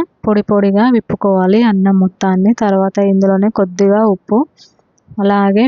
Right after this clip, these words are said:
పసుపు, కొద్దిగా ఆయిల్ వేసి అన్నం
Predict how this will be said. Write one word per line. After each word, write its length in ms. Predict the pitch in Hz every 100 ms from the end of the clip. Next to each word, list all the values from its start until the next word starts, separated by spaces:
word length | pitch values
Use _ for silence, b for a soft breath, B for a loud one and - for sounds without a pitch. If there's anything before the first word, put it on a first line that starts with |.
| -
పసుపు, 360 | 208 - - 240 311 _ _ _ _ _ _ _ _ _ _ _ - _ _ _ - - - - - - - - _ B _ -
కొద్దిగా 400 | 202 190 202 208 226 208 190
ఆయిల్ 260 | 196 202 196
వేసి 320 | 185 - 233 330 _ _ _ -
అన్నం 340 | 196 196 208